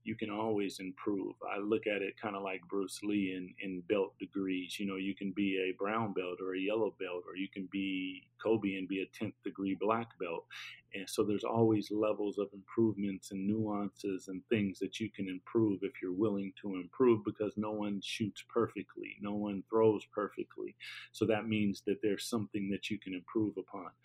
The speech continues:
Then we look at the body. The body is about conditioning. The body is about strength. The body is about flexibility. Not to mention, we're watching Tom Brady and LeBron James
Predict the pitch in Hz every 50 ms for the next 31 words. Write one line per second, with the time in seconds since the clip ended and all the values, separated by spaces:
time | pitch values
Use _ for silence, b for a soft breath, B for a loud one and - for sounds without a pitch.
0 | B B B B B B - 101 113 113 110 110 107 107 104 107 110 107 - 107
1 | 101 - 98 92 95 101 110 120 120 107 101 95 90 - - 101 87 95 101 110
2 | 110 113 117 110 104 95 92 98 92 - 104 98 98 95 95 - - _ - -
3 | 107 104 - 110 110 - - 98 92 87 87 95 - - - - 98 98 104 104
4 | 101 92 - - - 98 95 - - - - - - 117 113 101 92 - _ -
5 | 101 - 95 98 95 95 95 95 90 - - - 98 98 98 - - - 110 101
6 | - - - - - - 107 117 117 110 101 92 95 90 90 B B B B B
7 | B B B - 101 101 101 104 - - 101 98 107 107 104 101 - - 107 101
8 | 98 98 95 95 95 101 98 98 101 98 98 - - - 101 90 - 107 107 104
9 | 95 92 95 104 104 107 101 98 98 95 95 95 98 92 - 101 101 98 98 92
10 | - 101 107 107 104 101 95 -